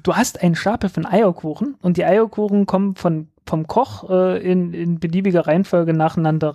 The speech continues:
ran und die sind alle unterschiedlich groß. Aber halt, äh, ungeordnet. Und deine Aufgabe ist es jetzt, die Eierkuchen zu ordnen, indem du, äh, dein, dein, deinen Pfannenwender nimmst sozusagen und irgendwo in den Stapel mit deinem Pfann-, mit deinem Pfannenwender reingehst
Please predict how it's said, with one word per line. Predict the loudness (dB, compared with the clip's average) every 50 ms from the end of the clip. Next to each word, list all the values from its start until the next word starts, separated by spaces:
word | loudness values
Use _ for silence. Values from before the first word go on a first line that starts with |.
| -2
ran | -2 -2 -2 0
und | -2 -2 -2
die | -2
sind | -2 -4 -2
alle | 0 2 0 0
unterschiedlich | 2 2 0 2 2 2 -2 -2 -6 -8 -6 -6 -6 -6 -6
groß. | -2 0 0 0 0 -2 -8 -12 -14 _ _ -20 -20 -20 -20 -20 -20 -20 -20 -20 _ _ _ _ _ _ _ _ _ _ _
Aber | 0 2 4 4 4
halt, | 4 2 0 0 -4
äh, | -8 -6 -4 -4 -4 -6 -12 _ _
ungeordnet. | 2 2 4 4 2 -2 -4 -6 -8 -10 -12 -16 -16 -18 -20 _ _ _ _ -20 -20 -20 -20 -20 -20 -20 _ _ _ _
Und | 0 2 2 2 2 4
deine | 4 4 4 2 2
Aufgabe | 0 0 2 2 0 0 0 -2
ist | -4 -2 -2
es | -2 0 2
jetzt, | 2 0 0 0 -6 -18 -18 _ -6
die | -4 -2 -2 -2 0 -2 -2 -2 0
Eierkuchen | 2 2 4 2 2 0 -2 -2 -2 -2 0
zu | 0 0
ordnen, | 2 2 2 2 2 2 2 2 0 -4 -8 -4
indem | -2 0 2 2 4 2 2 2 0
du, | -2 -2 0 2 2 0
äh, | 0 0 2 2 2 2
dein, | 2 2 2 4 4 2 0 -4 -4 -2
dein, | 0 0 0 -2 -4 -10 -10 -6
deinen | -6 -4 -4 -4
Pfannenwender | -2 0 2 2 2 2 2 0 0 0
nimmst | 0 0 -2 -2 -4 -4 -6
sozusagen | -6 -6 -6 -4 0 2 4 4 4 2 -2 -6
und | -10 -6 -2 -2 -2 -2 -2 _ 0
irgendwo | 0 0 0 0 -2 0 0
in | 0
den | 0 -2 -2
Stapel | 0 0 0 2 2 2 0 0
mit | 0 -2 0 0
deinem | 0 0 0
Pfann-, | -2 0 0 2 2 2 -2 -6 -8
mit | -8 -4 0 0
deinem | 0 0 0
Pfannenwender | 0 0 0 2 2 2 2 2 2 2 2 2
reingehst | 2 2 2 2 2 2 0 0 -4 -10 -18